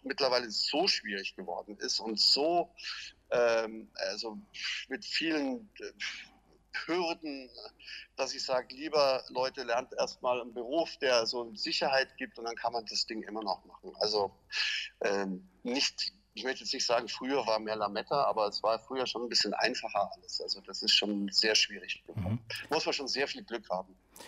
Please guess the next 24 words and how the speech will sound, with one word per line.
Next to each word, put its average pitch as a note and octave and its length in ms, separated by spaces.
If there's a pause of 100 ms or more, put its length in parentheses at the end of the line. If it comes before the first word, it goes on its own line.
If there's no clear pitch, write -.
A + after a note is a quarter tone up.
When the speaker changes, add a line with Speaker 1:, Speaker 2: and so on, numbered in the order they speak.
(240)
Speaker 1:
Und - 220
jeder D3 360
drängt D3 360
in - 100
diesen C#3 240
Beruf B2 420
rein, A2 340
ja. F#2+ 160
Es A2+ 160
werden B2 140
ja A#2+ 60
nicht A2 220
weniger, B2+ 360
sondern A#2 220
es - 120
werden A#2 140
ja A2+ 140
immer C3+ 240
mehr A#2 260
Leute, G2 240
die - 220
das G2 200
machen F#2 280
wollen. F#2 200